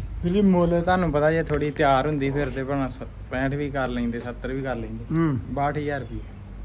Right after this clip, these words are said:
Speaker 2: ਬਾਹਠ ਹਜ਼ਾਰ ਰੁਪਏ।
Speaker 1: ਹਾਂ।
Speaker 2: ਠੀਕ ਹੈ।
Speaker 1: ਹੋਰ ਕਰਾਂਗੇ ਮਾਨਤਾਨ, ਕੋਈ ਵੀਰ ਫੋਨ ਲਾਵੇ ਕੋਈ ਨਹੀਂ।
Speaker 2: ਜ਼ਰੂਰ ਜੀ, ਜ਼ਰੂਰ।
Speaker 1: ਹਾਂਜੀ।
Speaker 2: ਮਾਨਤਾਨ ਦੇ ਨਾਲ ਹੀ ਸਾਰਾ ਕੁਛ ਹੈ ਜੀ,
Speaker 1: ਹਾਂਜੀ।
Speaker 2: ਜ਼ਰੂਰ ਕੀਤਾ ਜਾਣਾ ਚਾਹੀਦਾ।
Speaker 1: ਹਾਂਜੀ।
Speaker 2: ਅੰਮ੍ਰਿਤ ਨੰਬਰ ਆਪਣੇ ਜ਼ਰੂਰ ਦੇ ਦੇਈਏ।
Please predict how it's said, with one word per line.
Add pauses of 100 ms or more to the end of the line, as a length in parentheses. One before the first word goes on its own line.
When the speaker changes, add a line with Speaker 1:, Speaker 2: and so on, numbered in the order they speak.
(200)
Speaker 2:
ਬਾਹਠ
ਹਜ਼ਾਰ
ਰੁਪਏ। (100)
Speaker 1:
ਹਾਂ। (760)
Speaker 2:
ਠੀਕ
ਹੈ। (240)
Speaker 1:
ਹੋਰ
ਕਰਾਂਗੇ
ਮਾਨਤਾਨ,
ਕੋਈ
ਵੀਰ
ਫੋਨ
ਲਾਵੇ
ਕੋਈ
ਨਹੀਂ।
Speaker 2:
ਜ਼ਰੂਰ
ਜੀ,
ਜ਼ਰੂਰ।
Speaker 1:
ਹਾਂਜੀ।
Speaker 2:
ਮਾਨਤਾਨ
ਦੇ
ਨਾਲ
ਹੀ
ਸਾਰਾ
ਕੁਛ
ਹੈ
ਜੀ, (140)
Speaker 1:
ਹਾਂਜੀ।
Speaker 2:
ਜ਼ਰੂਰ
ਕੀਤਾ
ਜਾਣਾ
ਚਾਹੀਦਾ। (220)
Speaker 1:
ਹਾਂਜੀ।
Speaker 2:
ਅੰਮ੍ਰਿਤ
ਨੰਬਰ
ਆਪਣੇ
ਜ਼ਰੂਰ
ਦੇ
ਦੇਈਏ।